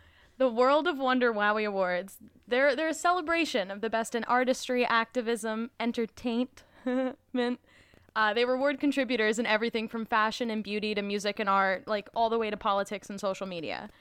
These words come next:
They have categories for outstanding correspondent with nominees like Rachel Maddow and Trevor Noah, and categories for outstanding clapback with nominees like Claudia Conway.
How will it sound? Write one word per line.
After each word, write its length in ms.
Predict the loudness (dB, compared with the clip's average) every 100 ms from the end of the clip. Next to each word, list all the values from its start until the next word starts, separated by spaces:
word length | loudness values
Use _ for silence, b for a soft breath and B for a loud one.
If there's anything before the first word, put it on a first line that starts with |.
| b b b b _
They 120 | 0
have 180 | 2 0
categories 640 | 0 -2 -2 -2 -2 -4 -2
for 160 | 0
outstanding 600 | 0 -2 -2 0 2 0
correspondent 760 | 0 -4 -4 0 0 0 -2 -4
with 120 | -4
nominees 480 | -2 -2 -2 -6 -4
like 180 | -4
Rachel 280 | -4 -6 -4
Maddow 440 | -4 -2 0 0 -4
and 100 | -6
Trevor 280 | -8 -6
Noah, 440 | -4 -2 -2 -4 -6
and 140 | -8 -6
categories 640 | -4 -4 -2 -2 -4 -6
for 200 | -2 -2
outstanding 540 | -2 -4 -6 -4 -4
clapback 720 | -4 0 0 0 -2 -4 -8
with 180 | -6 -4
nominees 500 | -2 0 0 0 0
like 200 | -2 -6
Claudia 540 | -6 -2 0 2 0 -4
Conway. 720 | -4 -4 -4 -6 -12 -12 -16